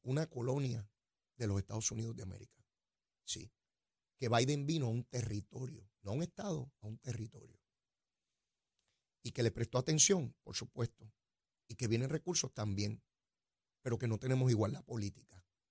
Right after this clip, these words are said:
Una cosa viene con la otra. Y millones de ciudadanos americanos en los estados cobrarán conciencia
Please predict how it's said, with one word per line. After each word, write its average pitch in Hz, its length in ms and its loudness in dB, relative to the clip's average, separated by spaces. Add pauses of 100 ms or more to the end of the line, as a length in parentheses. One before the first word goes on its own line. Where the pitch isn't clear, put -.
(340)
Una 156 180 -2
cosa 196 240 2
viene 123 220 2
con 131 140 -2
la 107 100 0
otra. 101 340 -4 (880)
Y 185 160 6
millones 170 580 4
de 123 100 0
ciudadanos 143 400 0
americanos 170 580 0
en 277 200 8
los 254 140 6
estados - 420 -2 (760)
cobrarán 135 420 4
conciencia 190 720 2